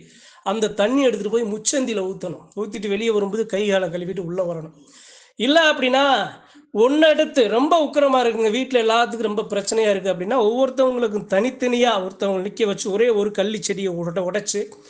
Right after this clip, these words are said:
ஒரு இலை, ஒரு இதழ், ஒரு க-, ஒரு, அஹ், ஒரு கிளை இருக்கிற மாதிரி இது ஒண்ணை மட்டுமே அதுல ஒரு வெள்ளை துணியை சுத்தி அதுல கொஞ்சோண்டு முனியில எண்ணெயை ஊத்தி அதுல விளக்கு மாதிரி அதை பொ-, பொருத்தி அந்த விளக்கோட, அந்த கள்ளி செடியோட, அந்த கள்ளி, அந்த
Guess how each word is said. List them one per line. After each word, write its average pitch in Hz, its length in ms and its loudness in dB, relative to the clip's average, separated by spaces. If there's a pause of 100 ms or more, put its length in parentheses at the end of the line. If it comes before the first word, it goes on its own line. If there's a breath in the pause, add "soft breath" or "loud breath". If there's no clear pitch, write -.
(340 loud breath)
ஒரு 277 220 4
இலை, 277 220 4
ஒரு 226 280 2
இதழ், 254 280 2
ஒரு 220 360 0
க-, 220 160 0
ஒரு, 226 480 2 (260 loud breath)
அஹ், 208 220 2
ஒரு 202 240 2
கிளை 262 300 2
இருக்கிற 233 280 0
மாதிரி 226 180 4
இது 202 240 0
ஒண்ணை 262 140 4
மட்டுமே 262 360 2
அதுல 226 480 2
ஒரு 196 140 -4
வெள்ளை 214 300 0
துணியை 208 400 0 (100)
சுத்தி - 380 -4
அதுல 202 160 0
கொஞ்சோண்டு 208 560 -2
முனியில 202 360 0
எண்ணெயை 196 300 -2
ஊத்தி 180 300 -8 (440 loud breath)
அதுல 214 240 2
விளக்கு 247 360 0
மாதிரி 247 260 2
அதை 190 140 0
பொ-, 196 320 -6
பொருத்தி 226 540 -2
அந்த 226 440 0
விளக்கோட, 254 600 0
அந்த 214 240 0
கள்ளி 233 400 0
செடியோட, 214 580 -4 (500 loud breath)
அந்த 202 300 -4
கள்ளி, 254 480 2
அந்த 208 240 -2